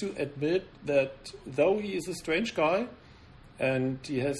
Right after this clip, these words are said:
some strange values, um, he did something, at least from my point of view,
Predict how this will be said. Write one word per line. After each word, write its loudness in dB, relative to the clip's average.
some 0
strange -2
values, 0
um, 2
he -4
did 0
something, 0
at 0
least 2
from -2
my 2
point -2
of -4
view, 0